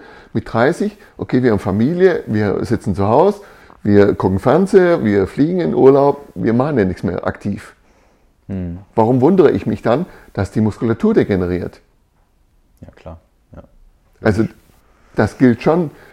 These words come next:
Speaker 1: ich muss es beanspruchen. Und ein Kollege von mir in, in Münster, Professor Völger, inzwischen auch pensioniert, der hat es damals in Münster schon direkt mit aufgenommen und gesagt, "Okay,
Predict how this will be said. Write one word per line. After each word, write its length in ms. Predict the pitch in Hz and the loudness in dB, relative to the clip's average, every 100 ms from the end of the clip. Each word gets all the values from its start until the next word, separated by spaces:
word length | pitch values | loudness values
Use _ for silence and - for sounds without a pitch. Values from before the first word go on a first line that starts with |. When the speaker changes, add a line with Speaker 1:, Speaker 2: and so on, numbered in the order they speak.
| - | -12
Speaker 1:
ich 140 | - | -4
muss 140 | 120 - | -4 -2
es 80 | |
beanspruchen. 540 | - 139 196 - 98 95 | -2 -2 -2 -4 -6 -4
Und 200 | 95 - - - | -4 -8 -14 -12
ein 100 | 92 | -8
Kollege 360 | - 110 147 127 | -2 0 0 0
von 160 | 110 | -2
mir 160 | 110 98 | 0 -2
in, 160 | 98 | -4
in 140 | 98 92 | -4 -2
Münster, 340 | 143 202 180 | -4 -4 -6
Professor 380 | - 95 104 90 | -6 -6 -6 -6
Völger, 380 | - 139 160 139 | -4 -2 0 -2
inzwischen 300 | 107 - 98 | -4 -8 -8
auch 160 | 147 | -6
pensioniert, 480 | - 113 113 120 135 - - - - | -6 -6 -4 -4 -4 -6 -20 -20 -10
der 80 | 107 | -4
hat 80 | 104 | -4
es 100 | 101 | -2
damals 360 | 117 135 107 | -2 2 0
in 100 | - | 0
Münster 260 | 120 185 151 | -2 0 -2
schon 320 | - 101 95 | -4 -6 -6
direkt 280 | 101 101 - | -6 -6 -6
mit 100 | 98 | -4
aufgenommen 500 | 113 135 160 147 165 - - - | -2 -2 -4 -4 -6 -10 -20 -14
und 80 | 107 | -6
gesagt, 200 | 113 101 | -6 -6
"Okay, 300 | - 147 | -6 -6